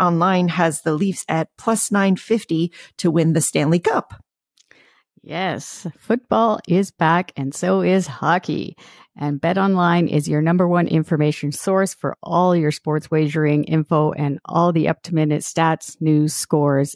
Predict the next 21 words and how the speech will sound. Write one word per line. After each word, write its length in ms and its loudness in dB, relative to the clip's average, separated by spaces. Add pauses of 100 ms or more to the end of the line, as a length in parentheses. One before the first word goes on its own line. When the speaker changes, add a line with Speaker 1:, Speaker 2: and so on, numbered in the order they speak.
Speaker 2:
and 320 -6
matchup 460 -4
breakdowns. 640 -2 (560)
Get 160 -2
the 100 2
latest 340 2
odds, 520 2
spreads, 560 -2
and 280 0
totals 640 -2 (120)
from 300 0
the 120 0
N 140 4
F 160 -2
L, 420 2
college 380 0
football, 500 0
and 140 -2
N 160 2
H 200 0
L 280 -2